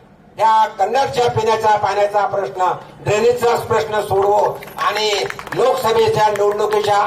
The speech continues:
अगोदर आम्ही याचं भूमिपूजन करू, असं मी या प्रसंगी सांगू इच्छितो. एकंदरीत केंद्र सरकार असेल, राज्य सरकार असेल,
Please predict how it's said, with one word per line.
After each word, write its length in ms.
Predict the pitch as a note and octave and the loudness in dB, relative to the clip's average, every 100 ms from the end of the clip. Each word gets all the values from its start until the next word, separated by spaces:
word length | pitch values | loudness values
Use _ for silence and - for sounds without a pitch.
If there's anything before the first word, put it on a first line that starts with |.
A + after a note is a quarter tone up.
| G3 | 2
अगोदर 460 | F#3+ A#3 A#3+ A3 - - - D#3+ | 4 4 4 2 0 -6 -8 -2
आम्ही 260 | G#3 A3 | 0 2
याचं 280 | G3+ G#3+ F#3+ | 2 0 -2
भूमिपूजन 580 | F3+ B3+ C4+ A3+ A3+ G#3 | -2 -2 -2 -2 -2 -4
करू, 240 | G#3+ G3+ F3+ - - | -2 -2 -4 -8 -2
असं 260 | F#3 - A3 | 0 2 2
मी 100 | A3 | 2
या 100 | G#3+ | 2
प्रसंगी 460 | - G3 G#4 D4 | 0 -4 -2 -2
सांगू 320 | G4+ G3 G3 G3 | -2 -2 -2 -6
इच्छितो. 640 | - F#3+ A#3 B3 B3 - - - - | -10 -8 0 2 2 -2 -14 -20 -8
एकंदरीत 600 | - G3+ A#3 A#3+ A#3+ B3 - - - - | -4 2 2 4 4 2 0 -6 -18 -4
केंद्र 320 | A#3 B3+ B3+ | 0 2 2
सरकार 420 | A#3+ A#3 A3+ C4 B3+ | 2 0 0 0 2
असेल, 520 | B3 A#3 A#3 A3+ - - - | 0 2 4 2 -2 -12 -8
राज्य 340 | - A#3 B3 B3 | 0 0 2 0
सरकार 400 | A#3 A#3 B3 B3 | 0 0 2 2
असेल, 480 | A#3 - - - | 2 2 2 2